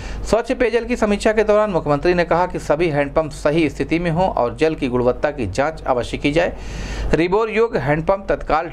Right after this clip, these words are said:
ठीक कराए जाएं और यदि किसी ग्राम पंचायत में समयबद्ध ढंग से रिबोर नहीं कराया जाता है तो संबंधित के विरुद्ध कार्रवाई की जाए। उन्होंने कहा कि समस्त संचालित कार्यक्रमों का भौतिक सत्यापन अवश्य हो।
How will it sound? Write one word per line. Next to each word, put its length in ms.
ठीक 220
कराए 260
जाएं 260
और 320
यदि 240
किसी 260
ग्राम 320
पंचायत 480
में 140
समयबद्ध 520
ढंग 240
से 200
रिबोर 360
नहीं 260
कराया 280
जाता 280
है 160
तो 140
संबंधित 580
के 120
विरुद्ध 320
कार्रवाई 360
की 200
जाए। 240
उन्होंने 320
कहा 220
कि 140
समस्त 380
संचालित 500
कार्यक्रमों 500
का 140
भौतिक 420
सत्यापन 540
अवश्य 360
हो। 200